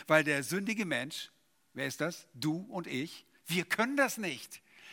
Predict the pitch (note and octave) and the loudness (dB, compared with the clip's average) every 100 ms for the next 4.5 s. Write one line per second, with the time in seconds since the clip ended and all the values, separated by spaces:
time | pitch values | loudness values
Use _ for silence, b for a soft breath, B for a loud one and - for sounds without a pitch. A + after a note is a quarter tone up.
0 | - G3 A3 B3+ C#4 D#4+ C4 - C#3 G#2 | 0 2 6 6 4 4 2 2 -2 -4
1 | F#2 - _ B B B B - A3+ A3+ | -10 -20 _ B B B B 6 6 8
2 | A#3 C4+ D4+ - C4 - E3 F#2 - - | 6 6 4 0 -4 2 2 2 -6 -18
3 | - _ _ _ B B - G#3+ - A#3 | -20 _ _ _ B B 4 4 8 10
4 | B3+ C#4+ G3 G#2 | 10 8 4 -2